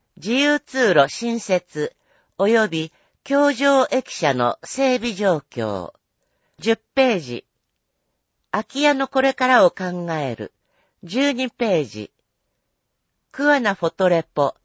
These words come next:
十四ページ。教えてドクター、健やか情報局、十六ページ。通いの場紹介、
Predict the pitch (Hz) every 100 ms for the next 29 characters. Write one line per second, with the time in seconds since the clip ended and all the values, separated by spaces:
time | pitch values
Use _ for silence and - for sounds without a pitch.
0 | _ _ - 185 269 277 254 247 - 226
1 | 185 135 - 98 _ _ _ _ _ _
2 | _ _ _ _ _ _ _ _ - 220
3 | - 277 302 285 277 269 - - 139 123
4 | 107 - _ _ _ - - 285 294 285
5 | 269 214 262 262 254 240 196 135 - -
6 | 113 _ _ _ _ - 196 285 285 269
7 | - - 214 147 120 98 - _ _ _
8 | _ _ _ _ _ _ _ _ _ _
9 | _ - 233 269 302 285 277 240 247 185
10 | - 233 233 - 196 180 170